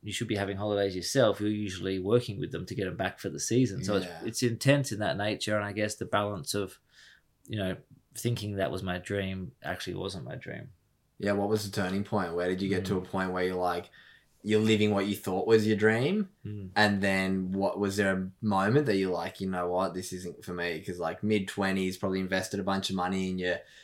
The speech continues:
Speaker 2: career for, um, physio,
Speaker 1: Yeah.
Speaker 2: invested a lot of time of your early
Speaker 1: Mm.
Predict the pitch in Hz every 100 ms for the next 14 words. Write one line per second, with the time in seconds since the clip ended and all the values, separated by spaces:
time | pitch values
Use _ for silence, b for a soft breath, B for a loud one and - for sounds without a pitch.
0 | B - 107 101 101 101 - 98 92 92
1 | 87 87 - - 90 87 85 82 80 -
2 | - - - 110 117 107 92 92 92 -
3 | B B B 95 113 113 110 98 101 98
4 | - - 101 107 107 95 98 87 98 95